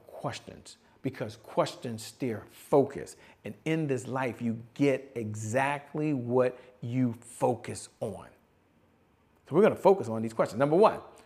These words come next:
what was our biggest challenge? Our biggest roadblock yesterday? Number two, what's preventing you today from moving forward? And number three, what's the one thing you can do that only you can do? And if you did it, it'd make a huge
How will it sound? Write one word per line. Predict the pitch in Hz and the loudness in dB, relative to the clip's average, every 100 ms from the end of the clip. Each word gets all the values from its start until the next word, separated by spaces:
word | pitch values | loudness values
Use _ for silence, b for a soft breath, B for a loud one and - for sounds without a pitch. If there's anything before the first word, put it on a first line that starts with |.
| B B _ | B B _
what | 151 185 | 0 2
was | 160 | 2
our | 139 110 | 2 0
biggest | 117 135 - - | 0 -2 -2 -10
challenge? | - 120 87 73 - - - _ _ _ _ _ _ _ _ _ 117 | -12 -12 -12 -18 -20 -20 -20 _ _ _ _ _ _ _ _ _ 2
Our | |
biggest | 120 135 113 | 2 2 4
roadblock | 131 117 98 - | 4 4 -2 -8
yesterday? | 76 - 69 53 - _ _ B B | -10 -10 -12 -12 -16 _ _ B B
Number | 165 165 | 0 0
two, | - 226 131 | 2 2 4
what's | 131 160 | 2 0
preventing | 143 127 143 135 131 123 | -2 0 0 0 -2 -2
you | |
today | 123 113 120 131 | -4 -2 2 2
from | 120 107 | 0 -4
moving | 104 98 | -6 -2
forward? | - 131 107 | 2 2 2
And | 104 | -4
number | 127 113 | -4 -4
three, | 104 170 156 123 B - | -4 0 0 0 B -2
what's | 147 | 0
the | - | 0
one | 120 151 151 | 0 0 0
thing | 143 127 120 | -2 -4 -6
you | |
can | 120 - 151 117 | -8 -4 -4 -4
do | 107 | -6
that | 107 - - | -8 -10 -8
only | 147 160 160 143 | -6 -6 -6 -6
you | 120 127 | -6 -8
can | 127 113 113 | -6 -8 -6
do? | 131 120 | -6 -4
And | 110 | -6
if | 101 | -8
you | 104 | -12
did | 123 147 | -4 -2
it, | 127 - | -2 -4
it'd | - | -8
make | 113 104 | -8 -10
a | |
huge | 95 - 156 139 131 | -12 -8 -4 -4 -6